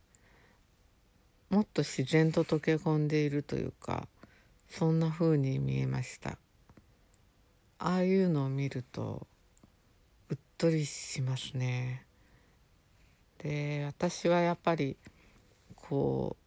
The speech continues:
う、インテリアの写真とか、ああいう建築の写真とか見るとき、建築も外から見るのはあんまり興味ないんだけど、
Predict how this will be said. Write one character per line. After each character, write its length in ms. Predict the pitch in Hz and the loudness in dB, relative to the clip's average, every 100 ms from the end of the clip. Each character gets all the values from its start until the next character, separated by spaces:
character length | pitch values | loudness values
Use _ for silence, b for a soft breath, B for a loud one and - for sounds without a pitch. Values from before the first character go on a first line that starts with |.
| _ _ _ _ _ _ _ _ _ _ - | _ _ _ _ _ _ _ _ _ _ -8
う、 40 | - | 0
イ 60 | |
ン 120 | 170 | 0
テ 200 | 170 190 | 4 4
リ 140 | 170 151 | 6 4
ア 60 | |
の 120 | 139 135 | 4 0
写 180 | 143 | -4
真 280 | 131 143 135 | -2 0 0
と 140 | 131 135 | -2 -4
か、 140 | 135 | -2
あ 40 | |
あ 60 | 139 | 0
い 80 | 135 | 0
う 80 | 135 | -4
建 280 | - 160 151 | -2 0 0
築 680 | - - - 147 143 143 147 | -4 -14 -4 -2 0 0 0
の 140 | 143 147 | -2 -6
写 200 | - 143 | -8 -8
真 240 | - 143 | -4 -4
と 100 | - | -4
か 120 | - | -4
見 140 | 131 135 | -2 -2
る 120 | 135 | -2
と 140 | - | -4
き、 220 | - - - B B B B B | -8 -10 -12 B B B B B
建 280 | - 233 240 | -2 0 0
築 280 | - - 220 | -4 0 4
も 180 | 214 | 4
外 360 | 208 294 - 285 | 4 2 2 0
か 160 | - 160 | 2 2
ら 100 | 147 | 4
見 160 | 147 | 2
る 140 | 143 139 | 2 0
の 180 | 135 | -2
は 100 | 131 | -2
あ 40 | 135 | -2
ん 80 | 151 | -2
ま 80 | 160 - _ - - | -4 -10 _ -20 -10
り 260 | - 156 147 | -6 -6 -6
興 240 | - 151 | 2 2
味 100 | 139 | 4
な 160 | 135 135 | 0 -2
い 60 | |
ん 40 | 131 | -2
だ 100 | - | -6
け 140 | - | -6
ど、 160 | - | -6